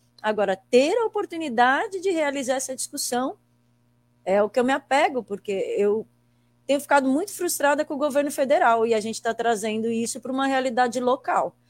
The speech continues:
E quando a gente fala, por exemplo, dos Objetivos de Desenvolvimento Sustentável da Agenda vinte e trinta, que a Prefeitura tem colocado também pra gente como uma pauta pra construção de alinhamento das políticas públicas municipais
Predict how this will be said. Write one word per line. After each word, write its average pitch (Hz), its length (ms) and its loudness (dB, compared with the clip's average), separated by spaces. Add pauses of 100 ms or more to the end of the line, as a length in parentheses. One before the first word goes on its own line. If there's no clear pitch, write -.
(240)
E 208 60 -6
quando 269 220 2
a 294 40 0
gente 277 200 -4
fala, 247 200 2
por 226 160 -2
exemplo, 214 380 -2
dos 190 160 -6
Objetivos 208 480 0
de 208 60 -4
Desenvolvimento 202 560 -4
Sustentável 196 520 -4
da 196 100 2
Agenda 202 280 0
vinte 196 260 -4
e 202 40 -12
trinta, 190 340 -6
que - 60 -6
a 190 40 -2
Prefeitura 208 480 -2
tem 240 160 -4
colocado 208 500 -2
também 190 360 -4
pra 185 180 0
gente 175 340 -6 (280)
como 214 280 2
uma 247 200 4
pauta 185 540 2
pra 190 180 -4
construção 233 760 -4
de 202 100 -2
alinhamento 220 680 0
das 185 160 -4
políticas 262 500 -2
públicas 240 420 -4
municipais 226 680 0